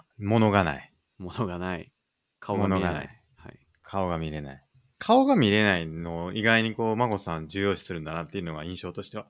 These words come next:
Speaker 1: ありますけどね。
Speaker 2: あー、なんすかね。結構直接話せば早かったり、直接見せれば早かったりとかあるんで、
Speaker 1: うんうんうんう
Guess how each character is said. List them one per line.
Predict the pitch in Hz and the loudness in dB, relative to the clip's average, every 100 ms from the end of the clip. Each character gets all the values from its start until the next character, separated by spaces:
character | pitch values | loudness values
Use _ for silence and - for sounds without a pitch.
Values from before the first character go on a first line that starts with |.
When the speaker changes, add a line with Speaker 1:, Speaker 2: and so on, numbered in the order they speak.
| _ _ | _ _
Speaker 1:
あ | - | -4
り | 95 | -2
ま | 87 | -2
す | - | -6
け | 85 | -8
ど | 76 | -8
ね。 | 85 | -10
Speaker 2:
あ | 92 92 90 87 85 85 - | -8 -6 -4 -6 -6 -8 -12
ー、 | - _ _ 107 | -18 _ _ -10
な | |
ん | 101 | -10
す | - | -10
か | 73 | -12
ね。 | 71 - - _ _ | -12 -14 -18 _ _
結 | - - | -10 -6
構 | |
直 | 113 - | -6 -6
接 | - 135 | -8 -4
話 | 151 156 156 | -2 0 -2
せ | 104 | -2
ば | 98 85 - | -2 -2 -4
早 | 117 107 | -4 -4
か | |
っ | 95 | -6
た | - | -8
り、 | 87 90 - | -6 -6 -8
直 | - | -14
接 | - 117 | -6 -4
見 | 107 | -2
せ | - | 0
れ | 123 | -2
ば | - - | -2 -4
早 | 104 | -6
か | 90 | -8
っ | 87 | -10
た | - | -12
り | 87 | -12
と | |
か | 87 90 | -8 -8
あ | |
る | 85 | -8
ん | 82 | -10
で、 | 82 - - - | -12 -14 -10 -2
Speaker 1:
う | |
ん | 123 | 2
う | |
ん | |
う | |
ん | |
う | 117 | 2